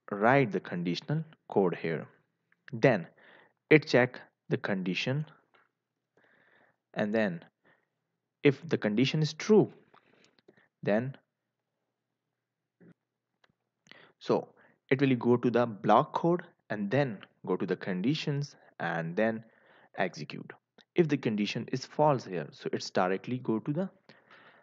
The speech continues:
ending point. Here key point of the while loop is that the while loop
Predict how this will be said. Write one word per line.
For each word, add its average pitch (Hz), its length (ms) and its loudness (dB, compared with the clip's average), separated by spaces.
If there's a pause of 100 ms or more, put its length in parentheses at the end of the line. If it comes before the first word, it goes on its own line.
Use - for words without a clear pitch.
(760)
ending 92 360 -4
point. 76 320 -10 (480)
Here 170 420 2
key 196 160 2
point 110 420 0 (140)
of 104 180 -4
the 98 100 -2
while 98 300 0
loop 95 400 -6
is 101 240 -10 (140)
that 98 360 0
the 87 80 -4
while 135 360 -2
loop 104 320 -4